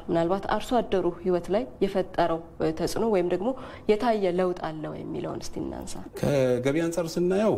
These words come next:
Speaker 2: በጣም በ-፣ አንድ በግና ፍየል በ-፣ በአመት ሁለት ጊዜ ይወልዱልሻል።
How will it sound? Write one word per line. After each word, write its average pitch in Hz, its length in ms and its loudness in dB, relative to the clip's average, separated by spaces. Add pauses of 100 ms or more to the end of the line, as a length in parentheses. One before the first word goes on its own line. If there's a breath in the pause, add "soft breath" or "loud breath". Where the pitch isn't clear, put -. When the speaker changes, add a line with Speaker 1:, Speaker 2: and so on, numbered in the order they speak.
(240)
Speaker 2:
በጣም 107 260 0 (260)
በ-፣ - 380 -4 (580 loud breath)
አንድ 127 180 2
በግና 123 320 2
ፍየል 123 280 2
በ-፣ 113 200 -4
በአመት 123 280 4
ሁለት 117 180 2
ጊዜ 107 140 0
ይወልዱልሻል። 95 500 -6